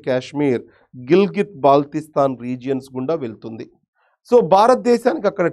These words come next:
టెరిటోరియల్ సావరిన్, సార్వభౌమత్వము ఉంది కనుక ఇవి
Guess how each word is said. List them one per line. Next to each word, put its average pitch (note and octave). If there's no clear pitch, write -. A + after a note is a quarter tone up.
టెరిటోరియల్ F#3+
సావరిన్, D#3+
సార్వభౌమత్వము D#3
ఉంది F3+
కనుక C#3
ఇవి G3+